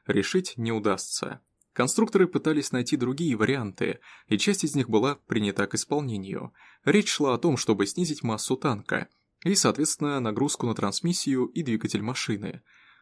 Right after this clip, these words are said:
Предложение о том, как снизить массу танка и повысить его динамику,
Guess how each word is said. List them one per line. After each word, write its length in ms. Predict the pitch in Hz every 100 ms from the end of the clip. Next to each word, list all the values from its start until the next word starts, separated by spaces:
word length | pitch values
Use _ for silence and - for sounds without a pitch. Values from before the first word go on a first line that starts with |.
| _
Предложение 640 | 151 175 180 180 190 165 139
о 40 |
том, 240 | 160 151
как 200 | 120 101
снизить 300 | - 160 139
массу 300 | 139 135 -
танка 540 | 117 139 127 - 95 - -
и 120 | 123
повысить 480 | 135 135 123 110 -
его 160 | 104
динамику, 600 | 101 151 175 165 160 160